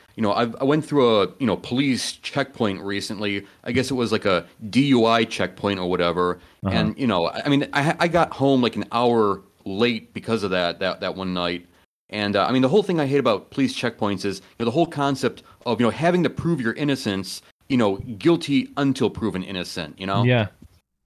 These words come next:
Speaker 1: So that's, that's something, that's something I wanna talk to the guy about. Um,
Speaker 2: Yeah,
Speaker 1: and of
Speaker 2: I,
Speaker 1: course
Speaker 2: uh, there was a whole Supreme Court case about that too. I, I,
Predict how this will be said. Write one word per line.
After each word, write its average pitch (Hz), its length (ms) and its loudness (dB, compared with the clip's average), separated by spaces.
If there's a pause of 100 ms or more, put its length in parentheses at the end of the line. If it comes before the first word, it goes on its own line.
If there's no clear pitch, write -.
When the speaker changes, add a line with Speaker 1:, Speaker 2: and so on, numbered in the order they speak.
(180)
Speaker 1:
So 117 240 0
that's, 123 240 -4
that's 131 200 -2
something, 113 460 -4
that's 113 140 -10
something 110 180 -2
I - 20 -4
wanna 95 140 -2
talk 92 220 -4
to 90 60 -12
the 90 60 -6
guy 85 180 -2
about. 82 440 -4 (800)
Um, 90 260 2
Speaker 2:
Yeah, 202 60 4
Speaker 1:
and 220 80 4
of 202 120 2
Speaker 2:
I, 208 40 2
Speaker 1:
course 233 160 4
Speaker 2:
uh, 208 80 4
there 208 100 4
was 277 160 4
a 285 80 2
whole 240 140 0
Supreme 190 360 2
Court 175 280 -2
case 127 240 2
about 107 240 0
that 101 180 0
too. 107 400 2
I, 104 140 0
I, 113 340 0